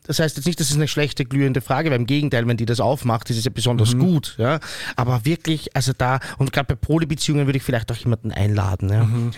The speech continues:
Speaker 1: ähm, der, der da Erfahrung hat oder die da Erfahrung hat oder
Speaker 2: Mhm.
Speaker 1: dazwischen oder darüber
Speaker 2: Mhm.
Speaker 1: hinaus.
Speaker 2: Also ich weiß, da, da werden dann so, so, so, so mit Google-Kalender gearbeitet, wo man dann so sie einträgt. Also
Speaker 1: Da, aber
Speaker 2: die
Speaker 1: wieso
Speaker 2: Partner
Speaker 1: können die
Speaker 2: und so.
Speaker 1: zum Beispiel nicht zusammen wohnen?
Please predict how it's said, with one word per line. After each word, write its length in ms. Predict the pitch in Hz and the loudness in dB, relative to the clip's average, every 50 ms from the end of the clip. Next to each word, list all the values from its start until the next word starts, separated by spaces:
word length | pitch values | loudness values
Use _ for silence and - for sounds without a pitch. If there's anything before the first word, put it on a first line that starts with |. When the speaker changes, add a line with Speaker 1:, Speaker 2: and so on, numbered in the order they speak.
| - - | -4 -2
Speaker 1:
ähm, 400 | 110 110 110 110 107 104 113 107 | 0 2 4 4 4 2 2 0
der, 340 | - 110 113 104 101 104 104 - - - _ - | 0 2 2 4 4 2 0 -2 -6 -18 _ -2
der 140 | - 120 117 | 0 2 2
da 80 | 107 104 | 2 2
Erfahrung 480 | - 107 - - 104 107 117 127 131 120 | 0 -2 -2 0 0 2 2 4 4 4
hat 280 | 113 117 - - - - - - _ _ _ _ _ - | 2 2 0 -4 -14 -16 -18 -20 _ _ _ _ _ -4
oder 160 | 113 110 101 | -2 -2 0
die 180 | - - 139 | 0 0 0
da 100 | 143 147 | 2 2
Erfahrung 380 | 127 117 - - 117 117 120 117 | 0 0 2 2 2 4 4 4
hat 160 | 113 110 - | 4 2 2
oder 200 | 117 120 - - 104 | 2 4 4 4 4
Speaker 2:
Mhm. 80 | 101 - - _ _ | 2 -2 -8 _ _
Speaker 1:
dazwischen 380 | - 107 - - 98 - - 104 | -10 -8 -4 -2 -4 -2 0 0
oder 120 | 95 95 | 0 0
darüber 260 | 87 87 98 95 85 | 0 0 -2 0 0
Speaker 2:
Mhm. 80 | 90 - - | 2 2 2
Speaker 1:
hinaus. 320 | 123 127 135 131 - - - - _ - - - - - | 2 2 0 -2 -4 -10 -16 -20 _ -16 -14 -12 -8 -4
Speaker 2:
Also 160 | - 143 135 | -2 0 2
ich 60 | 139 131 | 2 2
weiß, 160 | 139 139 - | 2 2 2
da, 80 | - 147 | 0 -2
da 220 | 135 139 139 135 | -2 -2 -2 0
werden 160 | 131 131 131 | 0 0 0
dann 120 | 135 135 127 | 0 0 0
so, 320 | - 135 127 123 127 - | 0 0 0 0 0 -2
so, 120 | 120 123 127 127 - - | -2 -2 -2 -2 -2 -4
so, 120 | 127 - - | -6 -6 -6
so 120 | - 135 131 | -4 -2 -2
mit 140 | 127 117 - | -2 -2 0
Google-Kalender 680 | - 151 147 147 135 - - 123 120 117 117 117 117 | 0 0 0 0 0 0 0 0 2 2 2 0 0
gearbeitet, 500 | 117 117 113 110 113 117 - 120 117 120 | 0 0 0 0 0 0 0 -2 -2 0
wo 60 | 117 | 0
man 160 | 113 113 113 | 0 0 0
dann 140 | 113 113 110 | 0 0 -2
so 180 | - - 120 113 | -2 -2 -4 -4
sie 300 | - - 120 117 110 110 - - - - _ _ _ _ _ _ _ _ - | -2 -2 -2 -2 -4 -6 -10 -14 -20 -20 _ _ _ _ _ _ _ _ -2
einträgt. 460 | 135 123 120 - - - 117 110 - | 0 0 0 0 0 -2 -2 -2 -2
Also 140 | - 120 120 120 117 120 | -2 0 0 0 0 0
Speaker 1:
Da, 80 | 120 120 | 0 0
aber 120 | 120 120 | 0 0
Speaker 2:
die 60 | 113 | 0
Speaker 1:
wieso 160 | 113 - - | 0 2 2
Speaker 2:
Partner 160 | 120 120 120 131 | 2 2 4 4
Speaker 1:
können 100 | 156 160 | 4 2
die 60 | 165 | 2
Speaker 2:
und 60 | 156 | 2
so. 40 | - | 2
Speaker 1:
zum 60 | 147 | 0
Beispiel 220 | 143 135 - - | 0 0 0 -2
nicht 100 | 139 - | -2 -2
zusammen 360 | - 139 131 151 185 202 190 143 | 0 0 0 0 2 2 2 2
wohnen? 380 | 110 104 101 98 98 95 98 | 4 4 2 2 0 0 -2